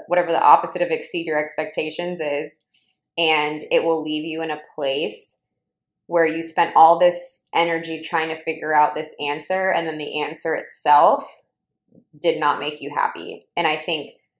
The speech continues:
ninety-nine point nine percent of the time, that's what happens if you do finally get this answer that you're constantly asking for. And then the last thing is give yourself your own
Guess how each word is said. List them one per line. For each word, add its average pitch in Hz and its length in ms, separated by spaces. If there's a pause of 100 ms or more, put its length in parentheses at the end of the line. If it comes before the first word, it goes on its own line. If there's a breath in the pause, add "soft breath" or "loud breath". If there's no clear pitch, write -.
(180)
ninety-nine 165 720
point 160 200
nine 143 240
percent 147 260
of - 80
the 139 140
time, 139 440
that's 139 300
what - 140
happens 143 500
if - 160
you 151 220
do 151 280
finally 131 360
get - 240
this 131 140 (140)
answer 135 400
that - 160
you're 147 180
constantly - 520
asking - 500
for. - 400 (440)
And 180 100
then 175 140
the 170 80
last 202 340
thing 175 480
is 180 220 (280)
give 285 320
yourself 226 800
your 185 320
own 190 520